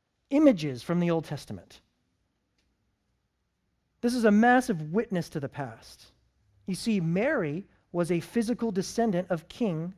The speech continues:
David. You can picture her parents would probably sit around the table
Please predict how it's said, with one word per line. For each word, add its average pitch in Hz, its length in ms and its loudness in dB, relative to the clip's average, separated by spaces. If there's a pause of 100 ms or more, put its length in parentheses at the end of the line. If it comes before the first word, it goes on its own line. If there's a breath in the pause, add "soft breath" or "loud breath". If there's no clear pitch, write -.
David. 277 480 -12 (1080)
You 190 120 0
can 220 160 4
picture 247 340 0
her 185 160 -2
parents - 640 -4 (1040)
would 143 140 -8
probably 151 380 -2
sit 190 220 -6
around 214 280 2
the 208 60 0
table 127 420 -8